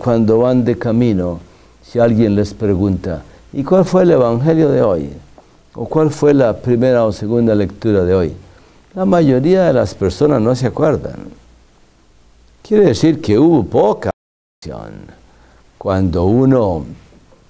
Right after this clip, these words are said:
está interesado en algo y pone mucha atención a una noticia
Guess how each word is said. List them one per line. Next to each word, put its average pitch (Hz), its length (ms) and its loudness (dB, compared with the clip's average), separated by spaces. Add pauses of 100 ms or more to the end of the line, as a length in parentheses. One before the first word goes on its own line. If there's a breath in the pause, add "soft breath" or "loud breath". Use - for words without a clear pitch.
(200)
está 117 320 -2
interesado 113 840 0
en 98 120 -6
algo 95 640 -2 (640 soft breath)
y 104 160 -4
pone 110 480 0
mucha 123 400 0
atención 92 680 -4
a 85 80 -2
una 104 200 0
noticia 90 800 -6